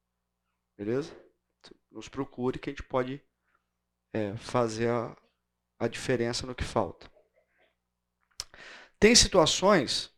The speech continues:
<clears throat> que a, a ação social é administrada. Essa questão é, ela nasce na igreja.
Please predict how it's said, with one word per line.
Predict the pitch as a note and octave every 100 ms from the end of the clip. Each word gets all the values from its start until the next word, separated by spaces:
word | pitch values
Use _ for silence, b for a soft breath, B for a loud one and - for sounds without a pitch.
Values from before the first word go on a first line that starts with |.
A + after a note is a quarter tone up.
| _
<clears throat> | - G#3 G3+ E3+ A#2 - _ _ - - _ _ _ _
que | - D#3 E3+ F3 E3+ - _ _ _ _ _ _
a, | - D3+ D#3 D3+ - _ _ -
a | C#3+ D#3
ação | - F3+
social | - E3+ - F3 F3+ E3+
é | E3 F#3 - _ _ _ _ _ _ -
administrada. | E3+ F#3 F#3+ G3 F#3+ - D#3 B2 A2 G2+ - _ _ -
Essa | C#3+ -
questão | D#3+ D#3+ - E3
é, | E3 A2+ - _ _
ela | - D#3
nasce | D#3 E3 G#3 -
na | G#3
igreja. | G3+ D3 C3 G#2+ -